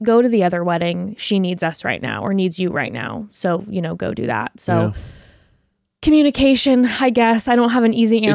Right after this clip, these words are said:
Speaker 1: answer for
Speaker 2: it,
Speaker 1: this
Speaker 2: there's
Speaker 1: one.
Speaker 2: no perfect answer. It's gonna be messy. My vote, though, is always a little bit like, in this case, is, like, go with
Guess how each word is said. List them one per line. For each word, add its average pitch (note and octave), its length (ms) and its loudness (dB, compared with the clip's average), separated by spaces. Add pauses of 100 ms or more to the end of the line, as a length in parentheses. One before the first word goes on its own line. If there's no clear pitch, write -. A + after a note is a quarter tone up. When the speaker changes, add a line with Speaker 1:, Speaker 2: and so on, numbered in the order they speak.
(120)
Speaker 1:
answer A3 80 0
for - 140 2
Speaker 2:
it, - 20 2
Speaker 1:
this G#3 160 0
Speaker 2:
there's C3 220 4
Speaker 1:
one. C3 60 4
Speaker 2:
no C3 200 4
perfect A#2 320 0
answer. A2+ 340 2
It's A#2 100 -2
gonna A2 120 0
be G#2 80 4
messy. G#2 600 2 (180)
My G#2+ 200 2
vote, G2 280 0
though, G2 160 2
is F#2 100 0
always F2 220 2
a E2 40 -2
little D#2+ 200 0
bit D#2+ 180 -2
like, B1+ 480 -4 (480)
in E2+ 100 -4
this D#2+ 140 -4
case, C#2+ 480 -4
is, D#2 140 -10
like, C#2+ 160 -8
go F2+ 320 0
with E2 400 -2